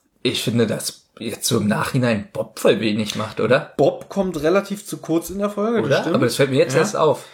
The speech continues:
Speaker 2: Dann finde ich zum Beispiel, hatten wir auch schon gesagt, die Jean Baxter, äh, ihre Sprechleistung. Ich finde die Stimme schön, aber jetzt ihre Leistung nicht toll.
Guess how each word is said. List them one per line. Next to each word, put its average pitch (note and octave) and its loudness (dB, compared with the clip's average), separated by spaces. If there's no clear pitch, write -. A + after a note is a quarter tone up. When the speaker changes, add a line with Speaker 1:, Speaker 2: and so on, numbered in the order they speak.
Speaker 2:
Dann E3 2
finde F#3 0
ich - -6
zum D#3 -4
Beispiel, D3 2
hatten C#3 2
wir C3+ 2
auch D3 2
schon E3+ -4
gesagt, D3 0
die B2+ -2
Jean C3 0
Baxter, D3+ 2
äh, - -12
ihre D3 -4
Sprechleistung. C#3+ -4
Ich C3 -8
finde D3+ -2
die C3+ -6
Stimme A3+ 2
schön, C4 0
aber E3+ 2
jetzt D#3 -4
ihre C#3+ 4
Leistung E3 2
nicht G3+ -2
toll. A3 2